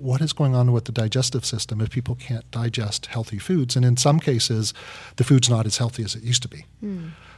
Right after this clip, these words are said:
Speaker 1: Um, and you're not getting your nutrients as much. And it's, it's quite interesting because one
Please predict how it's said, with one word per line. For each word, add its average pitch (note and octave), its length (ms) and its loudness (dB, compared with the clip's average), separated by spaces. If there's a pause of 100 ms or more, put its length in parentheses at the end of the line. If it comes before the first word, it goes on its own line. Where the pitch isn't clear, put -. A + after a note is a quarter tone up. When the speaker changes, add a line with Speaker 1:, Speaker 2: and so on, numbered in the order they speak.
(140)
Speaker 1:
Um, A#2+ 680 2
and B2 80 2
you're A#2+ 100 6
not B2 160 4
getting A#2+ 200 2
your A2 100 2
nutrients A#2 480 2
as A2 140 -4
much. A2 240 -2
And B2 100 0
it's, B2+ 220 -2
it's C3+ 180 0
quite C#3 220 0
interesting B2+ 420 0
because A2+ 540 0
one C#3+ 300 4